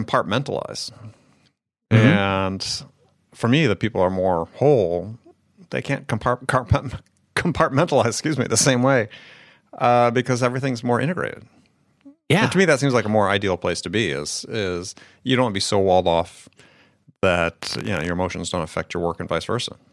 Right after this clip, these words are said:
Speaker 2: Yeah, a-, absolutely. And, and I wasn't trying to say that people that go through a relationship issue has to do with their work per se.
Speaker 1: No, no, I know you
Speaker 2: Uh,
Speaker 1: weren't. I was just saying,
Speaker 2: yeah.
Speaker 1: but, I mean, obviously we see it and, and we read about it all the time.
Speaker 2: Yeah.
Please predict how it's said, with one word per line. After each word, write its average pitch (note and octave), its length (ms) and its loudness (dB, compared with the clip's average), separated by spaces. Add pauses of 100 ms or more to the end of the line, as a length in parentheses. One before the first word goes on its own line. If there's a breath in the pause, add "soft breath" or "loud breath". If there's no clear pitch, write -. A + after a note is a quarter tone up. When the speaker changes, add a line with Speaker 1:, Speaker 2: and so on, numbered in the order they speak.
(760 soft breath)
Speaker 2:
Yeah, - 160 0
a-, B2 220 2
absolutely. A#2 580 4
And, G2+ 120 0
and A2+ 220 2
I G#2 120 2
wasn't C3+ 360 2
trying A#2 260 2
to G2 80 2
say G#2 240 4
that F2 160 0
people G2+ 280 2
that F2+ 120 2
go F#2+ 160 4
through F#2 180 2
a - 20 6
relationship F2 500 2
issue E2+ 360 2
has F2 320 0
to F#2 80 0
do E2 120 2
with D#2+ 120 0
their E2 120 2
work D2+ 400 0
per E2+ 140 2
se. C2+ 400 0
Speaker 1:
No, G3+ 140 6
no, F3 60 4
I D3 100 4
know F#3 80 4
you D#3 120 6
Speaker 2:
Uh, D3 40 6
Speaker 1:
weren't. G2 140 4
I G#2 40 4
was G#2 100 -2
just - 140 -6
saying, A2+ 180 2
Speaker 2:
yeah. G2 100 0
Speaker 1:
but, - 220 -12
I B2+ 60 0
mean, A2+ 120 2
obviously G#2+ 340 -2
we F2 100 -4
see G2+ 220 -2
it D#2 220 -2
and, E2+ 380 -6 (220)
and F#2 180 -2
we E2 80 -2
read G2 200 0
about D2 200 -2
it D2 100 -8
all C#2+ 120 -4
the C#2 100 -10
time. D#2 300 -8 (1120 loud breath)
Speaker 2:
Yeah. B2+ 320 0